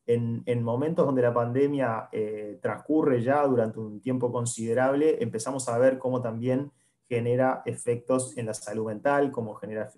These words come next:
efectos en el estrés, en la ansiedad, eh, la depresión. Y, y bueno, y la actividad física es obviamente una actividad que permite combatir estos flagelos que ya teníamos y que se, se aumentan con esta situación de pandemia. Por lo tanto, me parece que hay que abordarlo,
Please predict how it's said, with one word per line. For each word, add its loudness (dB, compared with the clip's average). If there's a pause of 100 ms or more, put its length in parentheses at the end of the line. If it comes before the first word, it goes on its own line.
efectos -8 (300)
en -6
el -8
estrés, -2
en -10
la -12
ansiedad, -2 (280)
eh, -4
la -4
depresión. -2 (380)
Y, -4
y -6
bueno, 0
y -4
la -2
actividad -4
física -2
es -4
obviamente -4
una -6
actividad -6
que -4
permite -8
combatir -6
estos -6
flagelos -2
que -12
ya -6
teníamos -4
y -12
que -14
se, -8
se -10
aumentan -2
con -6
esta -10
situación -12
de -10
pandemia. -4
Por -2
lo -2
tanto, 2 (280)
me 2
parece 2
que 4
hay 4
que 4
abordarlo, 4